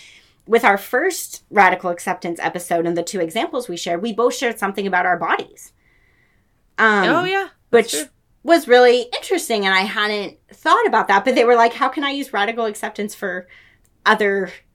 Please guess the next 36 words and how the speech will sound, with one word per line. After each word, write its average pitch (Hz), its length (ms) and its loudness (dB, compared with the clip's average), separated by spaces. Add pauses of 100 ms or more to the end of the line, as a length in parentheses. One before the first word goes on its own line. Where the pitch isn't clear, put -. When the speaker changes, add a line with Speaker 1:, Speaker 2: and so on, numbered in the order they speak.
Speaker 2:
Other 208 260 0
things. 202 180 0 (200)
Speaker 1:
things?" 247 200 -12
And 208 120 -8
I 240 60 -10
was 226 120 -12
like, 240 160 -16
"Huh, 508 600 0 (520)
good 330 420 0
point." 277 600 4
<laughs> - 100 -4
So, 285 420 8
yeah, 247 360 4
you're 247 160 4
totally 262 400 4
right. 202 180 2
We 196 80 6
wanted 220 280 4
to 214 120 -4
share 175 220 -4
two 202 180 -6
very 170 220 -6
different 165 260 -14
examples - 460 -16
today. 101 260 -16 (1500)
Speaker 2:
Uh, - 380 -8
yeah, - 140 -10 (180)
and 175 120 -8
I 170 60 -4
like 165 220 -6
that. - 240 -8
I 190 80 -8
just 170 120 -12
like 165 160 -10
the 165 100 -10
breadth 160 500 -10